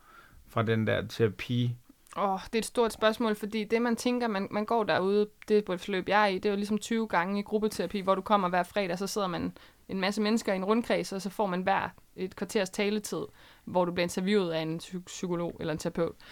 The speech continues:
Speaker 2: Og, og, og der, de første mange gange tænker man, "Mm, det kan jeg godt, der er ingen forskel for mig," eller sådan, du ved. Øh, jeg kan ikke mærke nogen forskel. Men det, man gjorde på Stolpegården også, det er, at man, øh, skriver kostdagbog.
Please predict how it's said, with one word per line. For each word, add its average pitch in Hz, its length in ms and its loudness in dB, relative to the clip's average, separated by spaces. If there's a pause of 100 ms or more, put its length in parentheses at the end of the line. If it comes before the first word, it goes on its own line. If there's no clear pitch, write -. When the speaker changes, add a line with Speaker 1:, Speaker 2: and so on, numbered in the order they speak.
(380)
Speaker 2:
Og, 196 180 6
og, - 200 6
og 202 160 2
der, 220 220 8
de 202 140 -6
første 233 300 2
mange 220 180 6
gange 208 180 4
tænker 214 220 2
man, 185 280 -2
"Mm, 202 140 -2
det 214 120 2
kan 208 140 0
jeg 185 120 -2
godt, 196 140 0
der 196 60 -2
er 190 40 0
ingen 202 160 -2
forskel 196 420 -4
for 185 120 -6
mig," 170 360 -2
eller 175 180 -2
sådan, 180 240 -2
du 180 80 -6
ved. 170 200 -2 (580)
Øh, 185 720 -2
jeg 190 180 0
kan 226 100 -2
ikke 208 100 -4
mærke 202 200 0
nogen 196 160 -4
forskel. - 420 -8 (200)
Men 214 200 2
det, 254 160 4
man 247 260 4
gjorde 214 200 4
på 214 100 -12
Stolpegården 214 640 0
også, 170 260 -4
det 208 80 2
er, 190 160 4
at 196 140 -2
man, 180 280 -2
øh, 180 120 -2
skriver 202 240 -2
kostdagbog. - 640 -2